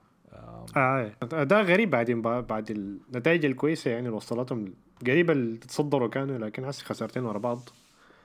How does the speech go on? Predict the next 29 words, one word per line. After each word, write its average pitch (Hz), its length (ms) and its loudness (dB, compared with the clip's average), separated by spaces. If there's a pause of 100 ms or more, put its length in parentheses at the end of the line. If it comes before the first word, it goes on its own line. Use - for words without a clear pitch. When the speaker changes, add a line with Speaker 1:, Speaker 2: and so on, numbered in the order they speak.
(240)
Speaker 2:
رجعتهم 104 500 -2
ورا. 120 200 -2 (320)
فريق 220 300 2
ما 220 80 6
مفهوم 160 300 4
صراحة، 104 440 0
ما 113 140 -4
أعرف، 113 160 0
حتى 120 240 4
هجوميًا 127 400 2
كده 131 160 0
بتحسه 123 360 -4
كده 123 220 0 (720)
بيتعب 117 440 4
بقى 113 100 0
يعني 95 380 -6
حد 110 260 -6
ما 98 120 -4
يدخل 98 320 -6
أجوال 90 240 -8
يعني. 87 120 -18 (1400)
Speaker 1:
في 202 140 6
ناس 208 140 2
بتقول 185 280 6
إنه 185 140 4
زياش 123 720 -4 (320)
فارق 113 380 -6
شديد. 98 280 -10 (1080)
Speaker 2:
مهم. 117 260 -8